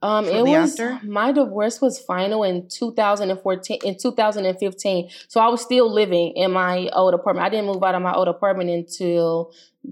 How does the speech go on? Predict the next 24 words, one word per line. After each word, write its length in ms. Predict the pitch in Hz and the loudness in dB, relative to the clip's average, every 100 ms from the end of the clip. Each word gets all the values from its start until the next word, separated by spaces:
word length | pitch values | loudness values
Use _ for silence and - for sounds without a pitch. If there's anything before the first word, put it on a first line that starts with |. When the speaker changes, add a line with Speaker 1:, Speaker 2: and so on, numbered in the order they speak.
| - | -10
Speaker 1:
January 640 | - 190 190 185 185 175 | -4 -2 0 0 2 2
of 120 | 170 | 0
twenty 240 | - 175 165 | -2 -4 -2
twenty-one. 600 | - 165 165 165 - - _ _ _ _ _ _ _ _ _ | -4 -2 -2 -4 -6 -14 _ _ _ _ _ _ _ _ _
Speaker 2:
I 80 | 165 | -10
gotcha. 460 | 156 139 - - - | -4 -4 -4 -6 -6
Yeah, 220 | - 196 | 0 2
I 60 | 202 | 4
mean, 240 | 233 220 | 2 0
so 220 | - 220 | 0 0
much 240 | 247 240 - | 2 0 0
of 120 | 175 | -2
your 400 | 165 160 156 - _ _ | -2 -2 -2 -4 _ _
early 320 | 180 185 185 175 | 0 2 2 0
to 100 | 165 | -2
mid-twenties, 720 | 165 156 - 156 156 - 147 | -2 -4 -6 -6 -6 -6 -10
I 20 | |
mean, 140 | 147 156 | -8 -4
you 100 | 269 | -2
went 180 | 170 | -2
through 140 | - 147 | -4 -8
a 80 | - | -8
lot. 460 | 120 156 85 - - | -4 -4 -4 -10 -4
Speaker 1:
Yes. 340 | 165 165 175 | -2 -2 -4